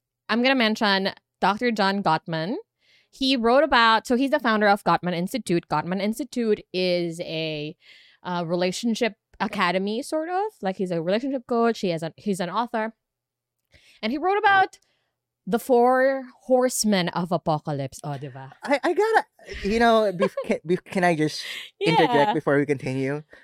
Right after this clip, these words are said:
Speaker 2: Like, why the fuck does he call it the four horsemen of apocalypse?
Speaker 1: Because
Speaker 2: Like
Speaker 1: apocalypse is like, like the end of, you know, end of everything, end of the world. But
Speaker 2: a, a violent
Speaker 1: <laughs>
Speaker 2: end where everyone fucking dies and,
Speaker 1: Yes. So,
Speaker 2: you know,
Speaker 1: so
Speaker 2: you,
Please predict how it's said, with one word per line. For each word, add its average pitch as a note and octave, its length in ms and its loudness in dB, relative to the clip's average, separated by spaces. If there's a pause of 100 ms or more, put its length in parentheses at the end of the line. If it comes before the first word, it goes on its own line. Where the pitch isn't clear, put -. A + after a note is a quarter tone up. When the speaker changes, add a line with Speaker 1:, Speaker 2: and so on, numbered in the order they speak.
(380)
Speaker 2:
Like, D#3 140 -8
why F#3 180 -2
the A#4 120 -2
fuck - 320 -2
does G#4+ 120 4
he C#4+ 120 4
call A3+ 240 4
it A#3+ 100 2
the E3+ 120 4
four E3 420 4
horsemen D#3+ 400 2
of C#3 100 0
apocalypse? B2 840 -2
Speaker 1:
Because A3 280 0
Speaker 2:
Like D4 80 0
Speaker 1:
apocalypse C4+ 760 0 (140)
is B3+ 120 2
like, C4+ 180 0
like E4+ 320 -6
the - 200 2
end D4+ 200 2
of, D4+ 80 2 (380)
you D#4+ 180 -2
know, C4 280 4
end D4+ 220 0
of F#4+ 140 -2 (140)
everything, D#4+ 500 2
end C4 160 2
of D4 160 -2
the C4+ 80 0
world. F#3+ 680 2
But G#3 100 2
Speaker 2:
a, A3+ 240 4
a - 20 4
violent F#3 960 4
Speaker 1:
<laughs> - 40 -2
Speaker 2:
end D#3 360 4
where E3+ 320 6
everyone F#3+ 460 4
fucking F#3+ 360 2
dies E3 580 6
and, F3 80 4
Speaker 1:
Yes. G3+ 420 6
So, - 180 0
Speaker 2:
you F3+ 60 6
know, E3+ 280 4 (120)
Speaker 1:
so - 160 0
Speaker 2:
you, - 160 0